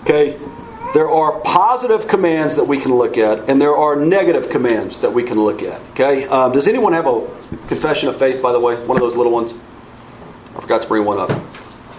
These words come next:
No, it needs to be the confession. Yeah, go ahead, Malik. Sorry, buddy. Yeah, so here's the thing. So positive commands, okay? We, we see this in Scripture. So when you're looking at Scripture, you're like, "Okay, so what are they doing on the Lord's Day?" We already saw this in Acts. What are they doing? Well, they're gathering together.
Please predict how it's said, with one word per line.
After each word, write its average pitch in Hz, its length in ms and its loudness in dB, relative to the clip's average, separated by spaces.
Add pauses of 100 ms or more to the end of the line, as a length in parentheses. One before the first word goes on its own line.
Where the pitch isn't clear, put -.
(760)
No, 127 340 2
it 120 120 -2
needs 131 220 2
to 127 60 0
be 123 140 2
the 113 220 4 (140)
confession. 107 360 -2
Yeah, 110 120 4 (160)
go 120 120 2
ahead, 104 160 2
Malik. 95 280 -2
Sorry, 98 300 -2
buddy. 95 200 -4 (440)
Yeah, 160 200 2
so 170 120 0
here's 240 180 2
the - 80 0
thing. 170 160 2
So 160 120 2
positive 247 560 0
commands, 139 400 0
okay? 160 220 2
We, 185 160 2
we 214 160 2
see 233 160 0
this 214 180 2
in 180 80 4
Scripture. - 320 0
So 170 140 0
when 170 120 4
you're 180 120 4
looking 285 260 2
at 180 80 2
Scripture, - 400 0
you're 151 100 4
like, 156 180 4
"Okay, 165 240 2
so 156 120 0
what 208 260 4
are 294 60 0
they 254 140 0
doing 226 240 4
on 190 80 4
the 165 80 4
Lord's 165 260 2
Day?" 123 80 4
We 180 180 4
already 254 180 0
saw 214 260 2
this 175 160 -2
in 143 60 -2
Acts. 139 420 -2
What 202 160 2
are - 20 2
they 196 120 4
doing? 160 260 0
Well, - 320 -10
they're 156 120 2
gathering 139 420 2
together. 262 380 -2